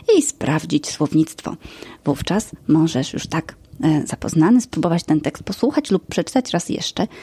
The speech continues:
Bardzo dobrze jest czytać na głos, bo w ten sposób uczymy się wymowy i zapamiętujemy słowa w kontekście.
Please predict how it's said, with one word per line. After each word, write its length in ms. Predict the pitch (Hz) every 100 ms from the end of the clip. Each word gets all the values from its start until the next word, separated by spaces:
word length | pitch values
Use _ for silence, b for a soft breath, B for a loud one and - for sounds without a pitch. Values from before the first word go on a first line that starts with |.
| B B -
Bardzo 400 | - 294 330 214
dobrze 280 | 185 175 151
jest 160 | 147 -
czytać 380 | 143 131 -
na 260 | - 160 131
głos, 280 | - - -
bo 120 | 160
w 80 | -
ten 180 | 220 220
sposób 440 | - 196 - -
uczymy 560 | 151 - - 190 208 -
się 300 | - 160 151 b b b b -
wymowy 760 | 156 165 156 131 - - 165 233 B B B B
i 160 | 427 415
zapamiętujemy 840 | 277 247 190 175 160 156 143 156
słowa 340 | 170 - - 170 - _ _ -
w 60 |
kontekście. 600 | - 320 - 214 - -